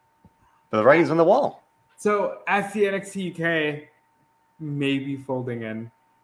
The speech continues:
Speaker 2: within a year or so. Just
Speaker 1: Could
Speaker 2: with the
Speaker 1: happen.
Speaker 2: way, with the way it's going, with the way everything is, like, just W W E appears to be cannibalizing, you know?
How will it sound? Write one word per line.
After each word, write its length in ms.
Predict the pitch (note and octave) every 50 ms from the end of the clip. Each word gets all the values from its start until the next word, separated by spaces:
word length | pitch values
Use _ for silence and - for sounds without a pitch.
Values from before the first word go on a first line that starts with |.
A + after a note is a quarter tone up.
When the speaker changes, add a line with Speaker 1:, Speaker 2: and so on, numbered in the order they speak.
| _ _ _ _ _ _ _ _ _ _ _
Speaker 2:
within 300 | C3+ C3+ C3 C3+ B2+ B2
a 40 |
year 300 | A#2+ A#2 A2+ A2 A2 A2
or 60 | A2 A2
so. 280 | - A#2 G#2+ A2 A2 - _ _ _ _ _ _ _ _ _ _ _ _
Just 200 | - D#3+ D#3 -
Speaker 1:
Could 100 | B2+ A2+
Speaker 2:
with 0 |
the 200 | B2+ C3 C#3+ D#3
Speaker 1:
happen. 120 | - D#3
Speaker 2:
way, 100 | E3 D#3+ D3+ - - - - - _ _ _ _ _
with 160 | E3+ E3+ E3+
the 80 | F3 E3+
way 260 | E3 E3+ F3 F#3 G3
it's 140 | F#3+ F#3+ G3
going, 420 | - D#3+ D3 C#3 C3 B2+ B2 B2+
with 180 | B2+ C3 B2+ B2+
the 120 | D3 C#3
way 220 | C#3 C3+ C#3 D3+
everything 480 | D3+ D3+ D3+ D3+ D3 C#3+ C#3 C#3 C3+ C3
is, 280 | A#2 A#2+ B2+ B2 A#2+ B2
like, 420 | A#2+ A2+ A2+ A2 G#2+ G#2 - _ _ _ _ _ _ _ _ _ _ _ _ _ _ _
just 200 | - C3+ B2 - - _ _ _ _ _ _ _ _ _ _ _
W 220 | E3+ E3+ E3+ F3
W 80 | F3+ F3
E 20 | E3
appears 300 | - - F3+ F3 E3 E3+
to 60 | -
be 100 | D3 C3+
cannibalizing, 1000 | A#2+ - - D#3+ F3+ F3+ F3 C#3+ C#3 C3 A#2 A2 G#2+ G#2+ G#2 G#2 G2+ G2+ A2 A#2+ B2 - _ _ _ _ _ _ _ _ _ _ _ _ _ -
you 100 | D#3 D3+
know? 380 | C#3 C3+ C3+ C#3+ D#3 D#3+ D#3+